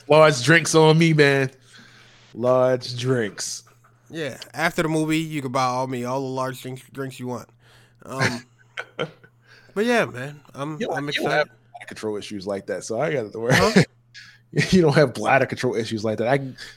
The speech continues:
Speaker 1: like, you drink, like,
Speaker 2: I
Speaker 1: a
Speaker 2: can
Speaker 1: lot.
Speaker 2: also have self control and not gonna drink a whole soda or
Speaker 1: Yeah,
Speaker 2: a
Speaker 1: you
Speaker 2: three-hour
Speaker 1: go
Speaker 2: movie.
Speaker 1: sip.
Speaker 2: Like
Speaker 1: You
Speaker 2: that,
Speaker 1: go
Speaker 2: like that soda would sit there until about, like, two hours in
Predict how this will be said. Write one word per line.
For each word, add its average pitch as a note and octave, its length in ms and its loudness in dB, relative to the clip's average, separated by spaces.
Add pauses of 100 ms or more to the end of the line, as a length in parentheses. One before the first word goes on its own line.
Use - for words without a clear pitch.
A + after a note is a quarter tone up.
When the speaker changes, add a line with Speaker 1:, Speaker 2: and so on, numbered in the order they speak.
(120)
Speaker 1:
like, A2+ 120 -4
you C#3 120 2
drink, C3+ 200 2
like, A#2 120 2
Speaker 2:
I F3+ 60 4
Speaker 1:
a - 20 4
Speaker 2:
can G#3+ 120 6
Speaker 1:
lot. A2+ 100 2
Speaker 2:
also G3+ 340 8
have D3 200 0
self C#3 240 -4
control C3+ 340 -2
and A2+ 100 -10
not A#2+ 200 -6
gonna A2+ 160 -12
drink A2 200 -12
a G2+ 60 -12
whole A2 160 -12
soda A2+ 480 -10 (220)
or G#2 180 -16
Speaker 1:
Yeah, - 80 6
Speaker 2:
a G3 80 4
Speaker 1:
you A3 60 2
Speaker 2:
three-hour G2+ 240 -8
Speaker 1:
go D3+ 80 4
Speaker 2:
movie. B2 220 -8 (340)
Speaker 1:
sip. - 340 6 (240)
Speaker 2:
Like E3+ 160 4
Speaker 1:
You F3 60 6
Speaker 2:
that, E3 200 10
Speaker 1:
go D3+ 60 -2
Speaker 2:
like E3 140 4
that F3+ 160 4
soda G#3+ 240 10
would D#3 180 4
sit F#3+ 240 0
there C3+ 240 -2
until B2 380 -6
about, B2 340 -6 (140)
like, A2+ 260 -12
two F3+ 180 2
hours D3 360 0
in D#3+ 320 -4